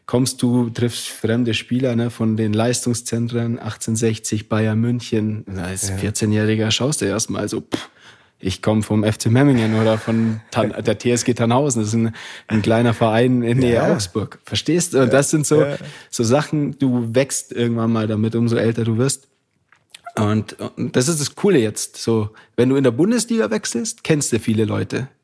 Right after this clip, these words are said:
Speaker 1: durch die ganzen Jahre. In Hoffenheim, äh, spielst oft gegen die Spieler jetzt, äh, explizit, äh, aus, aus Leverkusen.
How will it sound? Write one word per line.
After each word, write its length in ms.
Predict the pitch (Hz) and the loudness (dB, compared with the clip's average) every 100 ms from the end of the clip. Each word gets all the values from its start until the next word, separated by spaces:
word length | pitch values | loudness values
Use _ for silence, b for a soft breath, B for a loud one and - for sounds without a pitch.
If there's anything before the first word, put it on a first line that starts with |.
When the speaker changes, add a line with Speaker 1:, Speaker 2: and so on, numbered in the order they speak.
| - | -2
Speaker 1:
durch 160 | 107 | -2
die 120 | 104 | 0
ganzen 280 | 117 117 113 | 0 0 0
Jahre. 240 | 107 110 104 | 0 0 0
In 140 | 101 | -2
Hoffenheim, 720 | 131 - 107 113 117 120 - | -2 -2 0 0 0 -4 -8
äh, 160 | - 120 | -8 -6
spielst 380 | - 117 113 | -2 -2 -2
oft 220 | - 107 - | -4 -8 -2
gegen 340 | 113 110 110 | 0 0 0
die 120 | 110 | -2
Spieler 360 | 107 - 117 113 | -4 -2 0 0
jetzt, 420 | 107 - - - - | -2 -6 -10 -12 -12
äh, 220 | 117 120 _ _ _ B - | -10 -12 _ _ _ B -8
explizit, 680 | 110 - 110 - 113 - - | -8 -4 -6 -2 -4 -4 -4
äh, 160 | 110 104 | 0 0
aus, 300 | 92 107 - | -2 -4 -4
aus 200 | 123 104 | -4 0
Leverkusen. 560 | 117 131 120 127 120 | 2 2 0 -2 -4